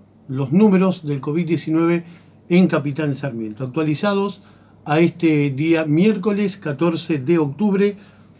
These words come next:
hoy se registran catorce nuevos casos positivos de covid diecinueve y siete vecinos que han recibido el alta médica.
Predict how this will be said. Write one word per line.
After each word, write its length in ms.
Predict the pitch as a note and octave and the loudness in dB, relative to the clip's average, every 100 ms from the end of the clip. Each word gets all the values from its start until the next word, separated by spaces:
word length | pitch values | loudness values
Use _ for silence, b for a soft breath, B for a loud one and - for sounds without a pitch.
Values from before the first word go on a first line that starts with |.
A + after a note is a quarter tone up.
| - | -4
hoy 220 | G3+ A3+ | -2 -2
se 160 | - | -4
registran 600 | E3 D3 G3 F3 F#3 D#3+ D3 | -8 -8 -10 -8 -8 -8 -8
catorce 920 | D#3+ D#3+ C#3+ A3+ A#3 F#3 - G#3 G#3+ | -10 -10 -2 0 0 -4 -8 -10 -8
nuevos 520 | D#3+ F3 G3+ F#3+ D3+ | -6 -4 -2 -2 -4
casos 440 | - F#3+ F3+ F#3 | -4 -6 -4 -8
positivos 840 | - D#3 C#3 D3+ C3+ F#3 F#3+ F#3+ F#3 B B B B - | -10 -12 -10 -10 -2 2 2 0 -6 B B B B -14
de 260 | C#3 E3+ F3+ | 0 0 0
covid 500 | E3 D#3+ F3 F3 - C#3 A#2+ | -2 0 2 0 -4 -12 -2
diecinueve 840 | E3+ G3 F#3 D#3+ E3 F3+ F3 F3+ | 0 2 0 0 2 2 2 0
y 140 | F3 C#3+ | -2 -6
siete 400 | - F#3+ F#3 E3+ | -2 -2 0 -2
vecinos 680 | D3+ C#3+ F3+ E3 E3+ D#3+ b b b b _ | -4 -2 0 0 0 -4 b b b b _
que 360 | D#3+ E3 F#3 - | 2 4 2 -4
han 200 | D#3+ D#3 | -4 -2
recibido 680 | D3+ D3+ E3 D3+ D#3 D#3+ F3+ | 0 -2 -2 -2 0 0 -2
el 180 | D#3 D3 | -2 -2
alta 280 | D#3 C3 C3+ | -2 -4 -6
médica. 480 | A#2+ A2+ B2 - | -8 -12 -18 -20